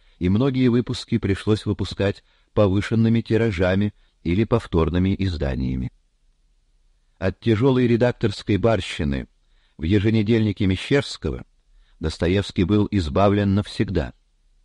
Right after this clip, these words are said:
Он мечтал теперь написать новый большой роман по материалам и планам жития великого грешника. В апреле тысяча восемьсот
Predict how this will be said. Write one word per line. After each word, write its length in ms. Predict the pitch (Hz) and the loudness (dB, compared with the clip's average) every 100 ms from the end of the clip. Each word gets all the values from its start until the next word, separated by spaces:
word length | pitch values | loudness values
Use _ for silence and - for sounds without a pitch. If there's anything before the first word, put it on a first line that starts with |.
| _ _ _ | _ _ _
Он 200 | 87 127 | 0 2
мечтал 420 | 135 123 - 139 | 2 0 0 0
теперь 400 | 131 120 139 127 - | 0 -2 0 0 -2
написать 580 | 104 113 107 131 127 | -4 -4 -2 -2 -2
новый 340 | 95 107 131 127 | 0 0 2 0
большой 420 | 110 107 - 120 | 0 -2 0 0
роман 500 | 107 104 113 92 69 _ _ _ | 2 0 0 0 -4 _ _ _
по 100 | - | -2
материалам 680 | 87 90 98 87 98 92 80 | -2 0 0 2 2 0 0
и 140 | 76 76 | -4 -8
планам 560 | - 82 135 135 135 - _ _ | -4 -2 0 0 -2 -6 _ _
жития 760 | - 73 90 - 73 78 101 - | -6 -2 -2 0 0 2 0 0
великого 640 | 80 71 73 78 85 80 80 | -4 -2 0 0 0 0 0
грешника. 680 | 76 71 - - 64 - - _ _ _ - - - _ - - _ _ _ _ _ _ - _ _ _ _ _ _ _ _ _ - _ _ _ _ - | -2 -4 -4 -6 -8 -8 -12 _ _ _ -20 -20 -20 _ -20 -20 _ _ _ _ _ _ -20 _ _ _ _ _ _ _ _ _ -20 _ _ _ _ -8
В 100 | 98 | -2
апреле 320 | 127 180 202 | 0 2 2
тысяча 240 | 175 185 160 | 0 0 0
восемьсот 520 | 139 131 - 165 | 0 -2 0 -2